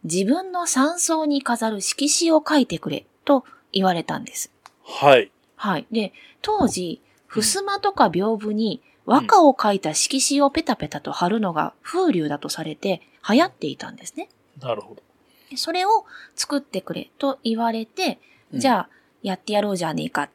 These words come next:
Speaker 1: ていうことで、
Speaker 2: うん。
Speaker 1: 定家が奈良時代から鎌倉初期の和歌を百首選んで書いたものが元になっています。
Speaker 2: うん。なるほど。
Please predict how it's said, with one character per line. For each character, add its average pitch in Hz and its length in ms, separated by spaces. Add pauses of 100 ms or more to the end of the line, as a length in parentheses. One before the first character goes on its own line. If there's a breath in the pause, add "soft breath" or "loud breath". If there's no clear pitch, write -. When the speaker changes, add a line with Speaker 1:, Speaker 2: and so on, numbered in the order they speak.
(140)
Speaker 1:
て 277 100
い 277 120
う 294 80
こ 349 140
と 359 140
で、 349 280 (320 soft breath)
Speaker 2:
う 226 40
ん。 - 40
Speaker 1:
定 214 160
家 147 180
が 226 260 (460)
奈 202 240
良 320 140
時 349 40
代 339 220
か 294 160
ら 269 160
鎌 226 300
倉 247 240
初 254 160
期 - 160
の 147 160 (220)
和 190 120
歌 175 220
を 165 80
百 - 220
首 226 300
選 208 200
ん 190 80
で 196 140
書 202 100
い 190 80
た 180 100
も 180 140
の 226 140
が 294 200 (260 loud breath)
元 175 300
に 240 240
な 175 120
っ 170 60
て - 140
い 196 120
ま - 180
す。 - 200 (240)
Speaker 2:
う 123 60
ん。 - 20
な 123 140
る 113 80
ほ 98 120
ど。 - 120